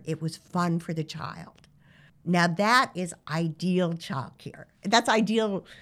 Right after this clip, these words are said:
life. <laughs> You know, I mean, if you could have, if you could have that in, under any circumstances, it's pretty good. You know, but so this is what we're, we're looking for, but trying to measure that is really difficult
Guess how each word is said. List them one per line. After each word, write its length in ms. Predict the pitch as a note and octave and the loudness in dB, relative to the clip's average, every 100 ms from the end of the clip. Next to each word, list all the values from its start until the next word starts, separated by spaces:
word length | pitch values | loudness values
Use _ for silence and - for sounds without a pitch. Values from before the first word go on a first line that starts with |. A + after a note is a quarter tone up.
| - - _ _ | -20 -20 _ _
life. 500 | D#3+ D3+ E4+ - - | 2 4 4 0 -2
<laughs> 160 | E3+ F3 | 0 4
You 140 | C#4 C#4 | 6 8
know, 340 | C4+ A3+ A#3+ - | 10 8 8 2
I 80 | A3+ | 2
mean, 160 | G#3+ E4+ | 2 0
if 120 | A3 C4 | -2 -2
you 120 | A3+ | -6
could 160 | G3 | -2
have, 260 | A3+ E3 G#3 D#4 - C#4 | -2 -2 -4 -10 -10 -4
if 120 | A#3 | 0
you 80 | A#3 | 2
could 120 | A#3 | 2
have 140 | A#3+ A3 | 0 0
that 200 | D#3+ E3+ | 0 -2
in, 140 | F#3 | -2
under 240 | - G3+ F3+ | 0 0 0
any 260 | A3 D4+ D4+ | 2 2 2
circumstances, 760 | - E3 D3+ - D3+ D#3+ C#3+ A#2+ | 0 -2 -4 -4 -4 -4 -8 -10
it's 160 | B2 | -14
pretty 240 | - B2+ D#3 | -8 -6 -6
good. 300 | - C#2+ B1 _ - - | -8 -14 -18 _ -20 0
You 80 | F#3+ | 6
know, 240 | F#3 F3+ - | 8 6 2
but 200 | G#3+ G3 | 0 2
so 120 | A3+ | 2
this 300 | G#3+ C4+ - | 4 4 2
is 140 | C4 - | -6 -4
what 400 | F#3+ E3+ F3 - _ _ - | -4 -4 -6 -10 _ _ -2
we're, 300 | F3+ F#3 F3+ | 2 2 0
we're 160 | F#3 F#3+ | -2 -2
looking 420 | E3+ E3+ E3 E3 | 2 0 2 -2
for, 240 | C3+ - - | -2 -8 -12
but 200 | D3+ - | -12 -10
trying 420 | - F#3+ G3 G3+ | -2 2 2 2
to 80 | F#3 | 2
measure 420 | E3+ D#3+ D#3+ D#3+ | 2 2 2 -2
that 300 | D3+ C#3 C3 | -4 -6 -6
is 180 | C#3 - | -10 -8
really 200 | C3 B2+ | -10 -8
difficult 540 | C3+ A2 - - - | -12 -14 -16 -20 -20